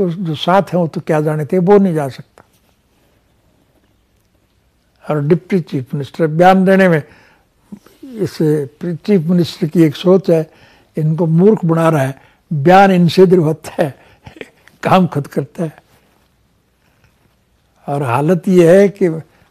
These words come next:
मिनिस्टरों को कोई पूछता नहीं है, मुख्यमंत्री सीधे सेक्रेटरी से बात करता है, मिनिस्टर से बात नहीं करता।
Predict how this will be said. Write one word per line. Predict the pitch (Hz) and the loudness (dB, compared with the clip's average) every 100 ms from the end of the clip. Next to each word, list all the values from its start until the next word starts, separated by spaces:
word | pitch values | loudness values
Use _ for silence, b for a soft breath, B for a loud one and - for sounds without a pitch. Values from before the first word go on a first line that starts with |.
| - | -8
मिनिस्टरों | 156 175 185 - 202 175 | -2 0 0 0 0 0
को | 180 | -2
कोई | 151 165 | -2 -4
पूछता | - 175 170 - 180 | -2 -2 -2 -4 -4
नहीं | 160 147 135 | -4 -6 -10
है, | - _ _ _ _ _ _ _ _ _ _ _ _ _ _ - | -16 _ _ _ _ _ _ _ _ _ _ _ _ _ _ -8
मुख्यमंत्री | 160 - 180 175 160 160 190 196 | -8 -2 0 0 -2 0 0 0
सीधे | - 196 180 | -2 0 2
सेक्रेटरी | 165 - 170 196 185 170 - 202 | 0 2 0 2 0 0 0 -2
से | 156 180 | -2 -6
बात | 165 143 - | -4 -6 -8
करता | 123 120 160 | -16 -12 -10
है, | |
मिनिस्टर | 151 156 - 151 147 - | -10 -14 -10 -10 -10 -14
से | 147 135 | -16 -14
बात | 127 113 | -14 -16
नहीं | _ 147 | _ -20
करता। | _ _ | _ _